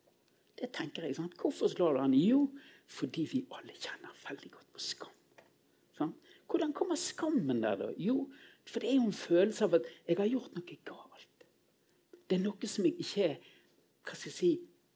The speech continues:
gleder meg over. Noe som jeg kanskje ønsker å skjule.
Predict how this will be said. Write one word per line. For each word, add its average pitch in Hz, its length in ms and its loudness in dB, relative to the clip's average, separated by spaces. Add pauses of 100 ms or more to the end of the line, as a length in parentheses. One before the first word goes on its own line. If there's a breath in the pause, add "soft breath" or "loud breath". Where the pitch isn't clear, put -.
(120)
gleder 143 500 8
meg 135 180 6
over. 101 220 0 (360)
Noe 180 320 6
som 165 200 4
jeg 135 100 6
kanskje 160 380 4
ønsker 160 340 4
å 147 100 4
skjule. - 600 0